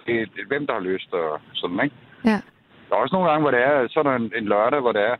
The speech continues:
Speaker 1: så er der tre forskellige klubber, men så er der to der, fire der, og tre der, og, altså,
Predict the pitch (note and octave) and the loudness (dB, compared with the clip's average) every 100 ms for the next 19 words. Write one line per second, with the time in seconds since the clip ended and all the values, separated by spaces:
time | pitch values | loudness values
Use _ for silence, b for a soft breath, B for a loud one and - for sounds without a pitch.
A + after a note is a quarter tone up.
0 | _ _ _ - - D3+ B2+ G#2 - D#3+ | _ _ _ -8 -2 0 2 0 -2 -2
1 | A#2+ - C#3+ A#2 B2 C3+ C3+ A2+ D3 D3 | -2 -4 -6 -4 -2 0 -2 0 0 0
2 | - D#3+ C#3 C3+ A#2 G2+ G2 - D3 C#3 | 0 -4 0 2 4 0 -4 -10 -4 0
3 | C3 B2 G#2+ F#2 E2+ B2+ A#2 A2 G#2 G#2 | 2 4 4 2 0 0 2 2 2 2
4 | F#2+ F2 D#2+ - G2 G2 | 0 -2 -6 -8 -4 -2